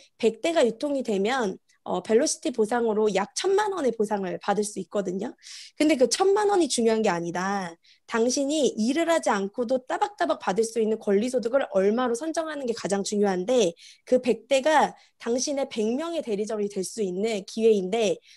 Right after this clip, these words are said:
누군가는 이 시간을 열정적으로 뛰어서 오백 개의 대리점으로 만든 반면에 당신은 백 명의 대리점을 만드는 거다라고 이제 비교 대상을 많이 해드리거든요.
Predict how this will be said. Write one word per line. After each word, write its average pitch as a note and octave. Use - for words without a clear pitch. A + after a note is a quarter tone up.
누군가는 D#4+
이 A3
시간을 D#4+
열정적으로 B3
뛰어서 C#4+
오백 C4
개의 D4+
대리점으로 A3
만든 F3+
반면에 F#3+
당신은 A#3
백 G#3
명의 C4
대리점을 G#3
만드는 G#3+
거다라고 G3
이제 F#3
비교 C4+
대상을 G3
많이 F3+
해드리거든요. G#3+